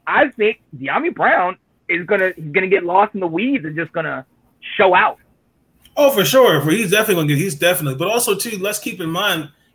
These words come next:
Speaker 2: you know, Ron could actually put him out there, you know, the first game, you know, a couple possessions, you know, if it's like a third down or, you know,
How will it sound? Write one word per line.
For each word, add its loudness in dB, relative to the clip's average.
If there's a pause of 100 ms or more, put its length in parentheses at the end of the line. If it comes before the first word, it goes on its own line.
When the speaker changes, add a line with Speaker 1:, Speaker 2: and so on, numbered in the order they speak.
Speaker 2:
you -6
know, 2
Ron 2
could 2
actually 0 (140)
put -2
him -2
out 0
there, -2 (160)
you -8
know, -4
the -6
first 0
game, 0
you 0
know, 0
a -10
couple -4
possessions, -2
you -4
know, -6
if -12
it's -12
like -10
a -12
third 2
down -2 (400)
or, -2
you -6
know, -8